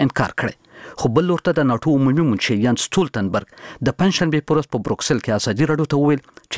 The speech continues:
هیڅ امکان نه لري چې په افغانستان کې دوامداره سوله د سولې په خبرو کې د افغان حکومت له بشپړ ګډون پرته ټینګه شي.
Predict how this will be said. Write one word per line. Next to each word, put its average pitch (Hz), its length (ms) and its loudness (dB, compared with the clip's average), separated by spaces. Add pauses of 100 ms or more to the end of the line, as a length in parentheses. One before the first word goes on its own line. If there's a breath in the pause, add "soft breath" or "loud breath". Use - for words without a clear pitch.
هیڅ 110 180 -2
امکان 175 300 2
نه 147 160 2
لري 104 160 -2
چې - 340 -18
په 101 140 0
افغانستان 120 420 0
کې 117 160 -4
دوامداره 107 540 0
سوله 160 220 0 (420 loud breath)
د 117 160 2
سولې 190 320 2
په - 100 -8
خبرو 147 300 -2
کې - 400 -6
د 101 140 0
افغان 160 340 0
حکومت - 440 -4 (120)
له 113 240 2
بشپړ - 300 -2 (100)
ګډون 101 320 0
پرته 127 300 -2
ټینګه - 300 0
شي. 156 140 -2